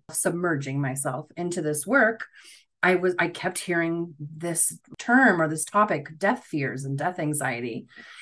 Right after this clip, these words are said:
And I sat down really and asked myself, "Am I afraid of death?" You know, because I have been around it for so long. Um, and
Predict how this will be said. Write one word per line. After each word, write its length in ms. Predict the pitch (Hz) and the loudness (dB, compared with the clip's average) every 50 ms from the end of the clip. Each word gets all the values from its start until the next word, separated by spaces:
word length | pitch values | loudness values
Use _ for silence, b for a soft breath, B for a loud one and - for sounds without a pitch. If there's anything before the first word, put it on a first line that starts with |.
| B B B B _ | B B B B _
And 720 | - 196 202 196 196 196 190 190 190 190 190 196 196 - - - - _ _ _ _ _ _ _ | 2 4 6 6 6 6 4 4 4 4 2 2 2 0 -4 -8 -12 _ _ _ _ _ _ _
I 140 | - 156 175 | -4 -2 0
sat 360 | 156 - - 180 175 - 139 | 4 6 6 6 6 6 4
down 340 | - 180 185 202 214 214 190 | 2 2 4 4 4 4 4
really 320 | 175 180 185 202 185 180 | 4 2 4 4 2 0
and 160 | 190 156 160 156 | 0 -2 -2 -2
asked 280 | 135 160 247 240 - | 0 0 0 0 0
myself, 540 | 214 175 170 175 - 180 160 156 160 165 - B B B B B B B _ _ _ _ _ _ _ _ _ _ _ _ _ _ - | 0 0 0 0 0 2 2 2 0 -2 -6 B B B B B B B _ _ _ _ _ _ _ _ _ _ _ _ _ _ -2
"Am 240 | 139 160 170 156 151 | 0 2 4 4 4
I 160 | 131 123 147 | 4 2 2
afraid 400 | 196 226 - - 285 277 285 302 | 2 0 2 4 6 6 6 6
of 160 | 330 311 302 | 4 2 2
death?" 480 | - 359 359 392 453 440 - - - - _ _ b b b b b b b | 4 4 4 4 2 0 -4 -10 -20 -20 _ _ b b b b b b b
You 120 | 202 202 | 2 2
know, 200 | 208 202 202 226 | 4 4 4 2
because 360 | 214 220 220 - - 220 220 | 2 0 -2 0 0 2 4
I 140 | 220 208 208 | 4 4 4
have 300 | 202 214 208 190 175 175 170 | 4 4 2 2 2 0 -6
been 260 | 156 147 196 196 202 | -6 -2 0 0 2
around 500 | 196 180 165 160 156 147 165 180 202 220 | 2 0 0 0 0 0 0 0 0 0
it 200 | 269 262 214 - | -2 -2 -4 -4
for 120 | - 208 | -4 -2
so 320 | 196 190 - - 196 190 185 | 0 0 0 2 2 2 2
long. 600 | 170 165 160 165 170 196 226 262 285 311 302 b b b b b b b b b b - | 2 2 2 2 2 2 4 2 2 2 0 b b b b b b b b b b -4
Um, 400 | 196 190 190 180 175 160 156 156 151 - | -2 0 2 2 0 0 -2 -4 -4 0
and 300 | 196 202 202 208 202 | 2 4 4 4 2